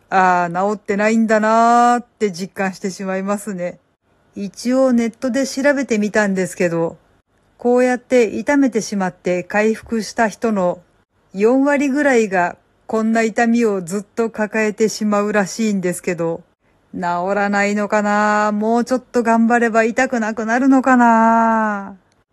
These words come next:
まあ、ネットの記事によると、そうやってきっちり治ってしまえない人っていうのが四割ほどいるらしいんですけど、そっか、結構微妙なのかな。まあ、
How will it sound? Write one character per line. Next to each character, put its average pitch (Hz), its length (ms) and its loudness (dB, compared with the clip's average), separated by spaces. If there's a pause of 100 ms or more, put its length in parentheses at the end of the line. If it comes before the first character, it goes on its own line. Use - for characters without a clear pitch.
(300)
ま 202 280 0
あ、 180 60 -2
ネ 208 160 0
ッ 247 40 0
ト 294 220 -2
の 294 180 2
記 - 260 -2
事 294 160 2
に 269 100 6
よ 269 140 4
る 269 120 -2
と、 294 400 4 (520)
そ 254 340 0
う 247 40 4
や 240 120 2
っ - 20 -6
て 240 240 -4
き - 160 -4
っ 220 40 -4
ち 269 220 -2
り 220 220 -2
治 214 220 0
っ - 20 -8
て 233 180 -2
し 214 160 -4
ま 208 180 2
え 214 80 0
な 214 140 2
い 214 100 0
人 233 200 -6
っ 220 40 -4
て - 160 -6
い 208 120 0
う 190 60 -4
の 180 120 -6
が 165 160 -4
四 202 240 -2
割 233 180 0
ほ 226 160 -2
ど 220 160 0
い 226 140 -2
る 220 120 2
ら 220 160 2
し 226 220 -2
い - 20 -2
ん 185 80 -2
で 180 140 -4
す - 100 -16
け 190 120 -2
ど、 170 300 -4 (460)
そ - 160 -6
っ 190 100 -8
か、 185 480 0
結 226 220 -2
構 202 220 2
微 190 160 0
妙 208 240 2
な 220 120 2
の 233 140 2
か 247 120 4
な。 220 840 2 (680)
ま 226 140 -2
あ、 - 120 -6